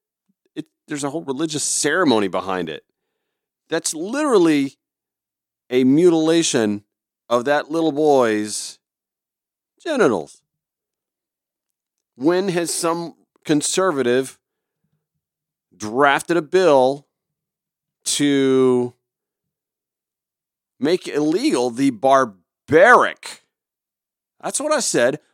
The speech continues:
barbaric act of circumcision? Anyone?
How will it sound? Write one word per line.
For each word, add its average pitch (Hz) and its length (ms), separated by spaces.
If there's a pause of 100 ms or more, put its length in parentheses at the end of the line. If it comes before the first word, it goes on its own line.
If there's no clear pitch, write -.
barbaric 127 1300 (1500)
act - 480 (480)
of 95 480
circumcision? 117 960 (1800)
Anyone? 254 480